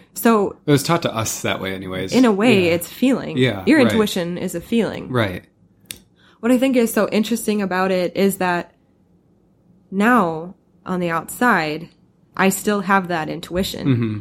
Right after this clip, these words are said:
Speaker 1: And I, and I used to think everything that I made my decisions based on, it was based on, it was based on feeling that God wanted me to do it and the Bible, if it aligned with the Bible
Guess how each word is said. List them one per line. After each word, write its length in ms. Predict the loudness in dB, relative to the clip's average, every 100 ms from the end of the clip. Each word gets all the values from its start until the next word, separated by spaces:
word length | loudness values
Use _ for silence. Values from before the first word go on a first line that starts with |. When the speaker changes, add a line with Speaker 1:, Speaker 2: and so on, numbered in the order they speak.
| 2
Speaker 1:
And 100 | 4
I, 80 | 4
and 260 | 4 2
I 40 | 2
used 300 | 2 0 -2
to 80 |
think 240 | -2 -2 0
everything 460 | 2 2 2 0
that 120 | -2 -4
I 300 | -4 -6 -2
made 220 | -2 0
my 140 | -2
decisions 460 | -6 -4 -2 -2 -2
based 280 | -4 -6 -6
on, 220 | -8 -8 -12 0
it 60 |
was 140 | 4 4
based 300 | 4 4 2
on, 480 | 0 0 -2 -6 -12 _ _ -2
it 60 |
was 120 | 0 2
based 240 | 2 2
on 240 | 2 2 -2
feeling 400 | -2 0 2 0
that 100 | 2
God 200 | 0 2
wanted 160 | 2
me 80 | 4
to 80 | 4
do 160 | 2 -2
it 100 | -4
and 260 | -2 0 2
the 40 |
Bible, 340 | 2 0 0 -2
if 120 | -2 0
it 60 |
aligned 360 | 0 0 0 0
with 140 | 0
the 80 | 0
Bible 500 | 2 0 0 -6 -8